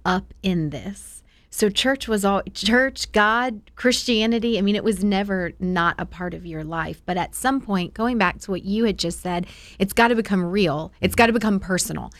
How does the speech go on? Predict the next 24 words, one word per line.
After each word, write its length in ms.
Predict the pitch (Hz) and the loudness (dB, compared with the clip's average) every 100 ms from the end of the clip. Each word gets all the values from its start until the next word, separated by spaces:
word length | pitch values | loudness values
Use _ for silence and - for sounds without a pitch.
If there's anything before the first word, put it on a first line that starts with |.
| - - | -6 -4
It's 160 | 180 | 0
not 220 | 208 214 208 | 2 4 2
just, 320 | 208 190 180 | 2 0 0
"Well, 360 | 180 175 180 - | 0 2 0 0
my 140 | 185 | 2
dad's 260 | 185 196 190 | 4 4 2
a 60 | |
pastor, 420 | 180 190 185 190 185 | 2 2 2 0 -2
so 200 | 180 165 | 0 2
I 260 | 175 175 - - - - _ | 4 2 -2 -16 -20 -20 _
am 160 | - 202 | 0 0
a 60 | |
Christian 480 | 196 214 - 220 214 | 4 4 4 4 4
and 100 | 190 | 2
I 100 | 185 | 2
go 160 | 190 190 | 2 0
to 80 | 170 | 0
church." 500 | - 240 196 175 - | -2 2 2 0 0
But 180 | 190 - | 0 2
there 180 | 190 | 2
is 200 | 190 175 | 2 2
a 80 | 170 | 0
shift 500 | 170 - 247 190 - | 2 4 4 2 0
where 380 | 175 175 170 170 | 0 0 0 -2